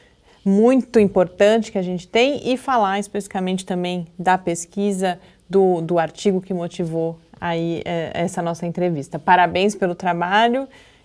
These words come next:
e muito boa, ah, bo-, um bom futuro nessas, nessa pesquisa em toda a área e muito obrigada por ter estado com a gente aqui hoje.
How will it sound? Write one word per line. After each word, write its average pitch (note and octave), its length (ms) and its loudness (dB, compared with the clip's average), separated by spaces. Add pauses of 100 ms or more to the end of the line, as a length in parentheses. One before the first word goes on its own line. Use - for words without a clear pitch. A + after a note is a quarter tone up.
e G3 260 0
muito G3+ 420 0
boa, F#3 560 4 (440)
ah, F#3 120 -2
bo-, F3 600 -2
um F#3+ 160 2
bom A3+ 240 8
futuro A3+ 760 4 (100)
nessas, F#3 480 0
nessa F#3 360 2
pesquisa A3 580 2
em G3+ 80 2
toda G3 260 2
a F3+ 60 4
área A3 540 4
e G#3+ 160 0
muito G#3 340 -2
obrigada F3 400 -6
por F#3 140 -6
ter F3+ 360 -2
estado F3 460 -2
com - 80 -6
a F3+ 60 0
gente E3 320 -6
aqui E3+ 260 -6
hoje. D3 400 -8